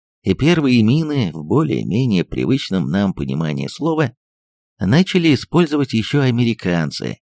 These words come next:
в своей гражданской войне. Примечание. Мина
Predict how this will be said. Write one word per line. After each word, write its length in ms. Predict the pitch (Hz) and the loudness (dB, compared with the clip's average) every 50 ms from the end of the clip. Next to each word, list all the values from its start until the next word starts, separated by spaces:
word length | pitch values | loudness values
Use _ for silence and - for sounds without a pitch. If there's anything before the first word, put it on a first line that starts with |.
| _ _ - | _ _ -16
в 80 | - | -10
своей 440 | - - 62 57 62 80 123 165 180 | -8 -6 -4 -4 -2 0 0 0 0
гражданской 680 | 147 113 110 107 92 - - 98 107 107 - - - 92 | 0 0 0 0 0 0 0 0 0 0 0 -2 -2 -2
войне. 420 | 76 76 65 58 - 60 - - - _ _ _ _ _ _ _ _ _ _ - | -2 -2 -4 -6 -6 -6 -8 -10 -12 _ _ _ _ _ _ _ _ _ _ -10
Примечание. 800 | - 104 107 110 113 101 - - - - 58 62 - - - _ _ _ _ _ _ _ - | -6 -6 -6 -4 -6 -8 -8 -8 -10 -10 -12 -16 -20 -20 -20 _ _ _ _ _ _ _ -12
Мина 760 | 80 90 110 117 131 143 147 143 135 127 117 117 107 90 - | -10 -8 -6 -6 -6 -6 -6 -6 -6 -6 -6 -6 -8 -10 -12